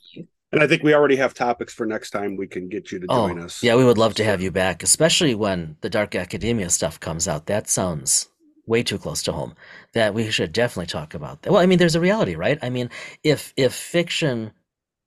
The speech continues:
Speaker 3: represents society to any extent, then we can look to see what's coming out and what's popular and what's, you know, allowing us to, to, to vicariously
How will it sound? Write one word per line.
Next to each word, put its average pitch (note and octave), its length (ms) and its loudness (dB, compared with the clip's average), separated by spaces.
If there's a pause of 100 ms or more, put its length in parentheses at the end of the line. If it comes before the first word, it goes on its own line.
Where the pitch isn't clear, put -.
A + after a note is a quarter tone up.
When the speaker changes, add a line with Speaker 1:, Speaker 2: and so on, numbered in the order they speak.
Speaker 3:
represents A2 760 -2
society F2 800 -4 (120)
to - 140 -6
any G2+ 240 -4
extent, D#2+ 640 -4 (460)
then A2+ 560 0
we C3+ 100 0
can C3 220 -4
look D3+ 180 -2
to D3 80 -2
see D3+ 200 2
what's B2+ 220 -2
coming B2+ 320 -6
out B2 180 0
and A2+ 120 -4
what's - 160 -4
popular G#2+ 640 -2 (400)
and A2+ 180 0
what's, A2 320 2
you B2 100 -2
know, A#2 120 0
allowing A2 480 0
us G#2 200 -2
to, F2+ 260 -4
to, F#2+ 260 -4
to A2 220 -4
vicariously F#2+ 1120 -4